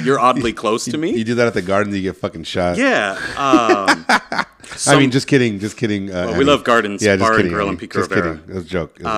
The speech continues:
Speaker 2: joke.
Speaker 1: Um, th-, on Friday, Yvette and I kinda had matching shirts. Like, they were just, like, American flag type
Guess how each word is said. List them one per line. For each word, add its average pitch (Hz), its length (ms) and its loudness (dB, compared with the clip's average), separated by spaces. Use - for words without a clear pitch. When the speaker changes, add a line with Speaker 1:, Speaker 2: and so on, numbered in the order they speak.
Speaker 2:
joke. 98 80 -4
Speaker 1:
Um, 82 320 -12
th-, 107 180 -20
on 120 220 -4
Friday, 143 640 -4
Yvette 123 340 -10
and 135 80 -10
I 127 100 -8
kinda 123 240 -8
had 110 300 -10
matching 95 680 -10
shirts. - 560 -8
Like, 92 160 -10
they 107 80 -10
were 95 80 -10
just, 87 220 -16
like, 78 180 -18
American 87 720 -12
flag 82 560 -14
type 80 380 -18